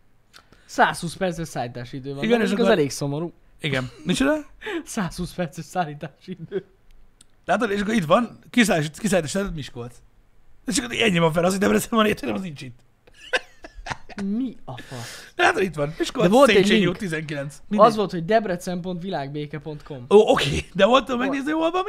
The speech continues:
Speaker 2: minden?
Speaker 1: Hát, az... Na-
Speaker 2: Van, itt van.
Speaker 1: Ott van, látod?
Speaker 2: Az ez, nézd oda.
Speaker 1: Debrecen?
Speaker 2: Ugyanaz volt.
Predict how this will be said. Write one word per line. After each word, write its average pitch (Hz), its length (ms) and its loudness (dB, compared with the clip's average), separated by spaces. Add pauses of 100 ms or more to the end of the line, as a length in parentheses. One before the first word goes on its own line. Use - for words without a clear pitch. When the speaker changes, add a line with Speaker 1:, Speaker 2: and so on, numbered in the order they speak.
Speaker 2:
minden? 117 300 -12 (120)
Speaker 1:
Hát, 139 600 -16
az... 160 120 -12
Na- 165 220 -14
Speaker 2:
Van, 175 200 -2
itt 165 120 -10
van. 113 140 -14
Speaker 1:
Ott 156 200 -10
van, 131 120 -8
látod? 170 480 -4
Speaker 2:
Az 139 180 -4
ez, 165 200 0
nézd 165 160 -8
oda. 151 200 -10 (1600)
Speaker 1:
Debrecen? 123 400 -10
Speaker 2:
Ugyanaz 135 320 -2
volt. 113 160 -8